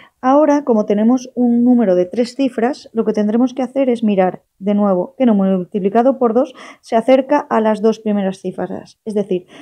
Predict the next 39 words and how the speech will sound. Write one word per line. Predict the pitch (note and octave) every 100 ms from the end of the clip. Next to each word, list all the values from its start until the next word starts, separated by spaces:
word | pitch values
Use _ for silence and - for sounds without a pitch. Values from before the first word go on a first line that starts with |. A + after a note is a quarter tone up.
| - -
a | A3+
veintiuno. | G#3 G#3 G3+ G#3 F3+ E3 - _ _ _ _ _ _ _ _ _ _
En | G#3+
este | G#3+ -
caso | A3+ A3+ A#3
sería | A3 A#3+ C4 C#4
el | A3
número | G#3+ A#3 B3
nueve, | - G#3 F#3+ F3+
ya | G3
que | G3 F3+
nueve | G3+ G#3 G3
por | A3 A3
dos, | C4 C#4 _ -
dieciocho, | G3+ F#3+ G3 F#3 - - - - -
y | A#3+
es | A#3+
el | A3+
que | G#3+
más | G3 G#3+
se | G3+
acerca | F3+ A3+ A3+ B3+
a | G3
veintiuno. | F#3 F#3 F#3+ F3 F3 - _ - - -
Nueve | A3 G#3+
por | G#3 G3
cuatro, | G3+ G3+ G3+ G3+
treinta | G#3+ G#3+ B3
y | B3
seis, | C#4 D4+ E4+ - _ _ _ _ _ _ _ _ -
me | G3+
llevo | G3+ G#3+
tres, | G#3 C4+ C4+
nueve | A#3 G#3+ G#3+ - - _ _ _ -
por | G#3 G3
dos, | A3 A3
dieciocho, | G#3+ G#3 B3 C4 C4 C#4+ C#4+
y | A3
tres, | G#3+ A#3 D4 -